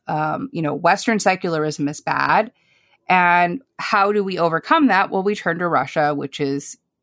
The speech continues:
having a spiritual revival, so it must be holy. I think what happens with this sort of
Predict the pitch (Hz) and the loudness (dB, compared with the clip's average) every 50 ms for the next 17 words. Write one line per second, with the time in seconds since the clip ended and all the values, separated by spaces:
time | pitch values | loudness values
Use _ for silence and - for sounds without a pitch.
0 | _ _ - - 165 160 147 160 156 156 151 - - - 143 143 147 - 160 156 | _ _ -8 -4 -2 -2 -2 -2 -6 -10 -10 -10 -10 -10 -8 -8 -8 -8 -8 -8
1 | 151 151 156 196 240 285 262 208 185 175 175 180 - - - 170 156 151 - 143 | -6 -2 0 2 2 2 2 0 0 -2 -2 -2 -4 -2 0 0 0 0 0 -2
2 | 147 156 - - - 147 147 - 190 165 151 - - - _ _ _ _ _ _ | -4 -4 -4 -4 -6 -4 0 0 0 0 0 -2 -10 -16 _ _ _ _ _ _
3 | - 226 240 233 - 349 339 269 - _ _ - 202 226 220 220 - - 269 302 | -2 0 0 2 2 0 0 0 -4 _ _ -4 2 2 2 2 2 0 2 2
4 | 359 381 - 220 190 185 180 180 190 185 180 170 - 175 165 160 - - - - | 2 2 0 0 0 0 -2 -2 0 0 0 0 2 0 0 0 -2 -8 -6 -2
5 | 196 175 175 165 - - | 0 0 0 -2 -4 -8